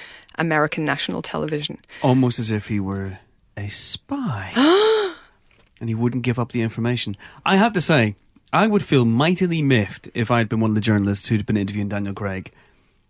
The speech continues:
Speaker 2: uh, the
Speaker 1: He
Speaker 2: other
Speaker 1: w-,
Speaker 2: day.
Speaker 1: he was talking about Logan Lucky, obviously, his new film.
Speaker 2: Yes. He was
Speaker 1: Soderbergh.
Speaker 2: talk-, and obviously every journalist who went into the room talked to him. Uh, was he in New York? Is Colbert, Stephen Co-, so he, he revealed the news to Stephen Colbert on The Late Show. And, uh, is Colbert now in New York or L A?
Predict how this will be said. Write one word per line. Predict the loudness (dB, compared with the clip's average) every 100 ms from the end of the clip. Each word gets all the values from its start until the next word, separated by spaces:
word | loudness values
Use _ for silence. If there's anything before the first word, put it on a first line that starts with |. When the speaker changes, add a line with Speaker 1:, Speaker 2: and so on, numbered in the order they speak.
| -10
Speaker 2:
uh, | -2 0 2 0
the |
Speaker 1:
He | 2 4
Speaker 2:
other | 2
Speaker 1:
w-, | 2
Speaker 2:
day. |
Speaker 1:
he | 2
was | 2
talking | 2 2 2
about | 0 0 0
Logan | -2 0
Lucky, | -2 -2 -4
obviously, | -4 -4 -6
his | -6
new | -8
film. | -2 -2
Speaker 2:
Yes. | -2 -4 -6
He | -2
was | 2
Speaker 1:
Soderbergh. | 4 4 2
Speaker 2:
talk-, | -8 -10 -2
and | 0
obviously | 2 2
every | 2 2
journalist | 4 4 4
who | 4
went | 2
into | 4
the |
room | 4 4 4
talked | 0 -2
to | 0 -2
him. | -2
Uh, | -4 -2
was | 0
he | 2 2
in | 2 0
New |
York? | 0 0 0
Is | -2
Colbert, | 0 0 2 0
Stephen | -2 -4
Co-, | -4
so | 0
he, | 0
he | 2 0
revealed | 2 2 2 2
the |
news | 0 0
to |
Stephen | 0 0 2
Colbert | 2 2 0 -2
on | -2 0 0 -2 -6 -6
The | -2
Late | 0 -2
Show. | -2 -6 -8 -14 -20 _ _ _ -6
And, | 0 0 2
uh, | 0
is | 0 -2 -2
Colbert | 0 2 2
now | 4 2 2
in | 0 -2 -2 -4
New | -2
York | 0 0 0
or | 0
L | 2 0
A? | -2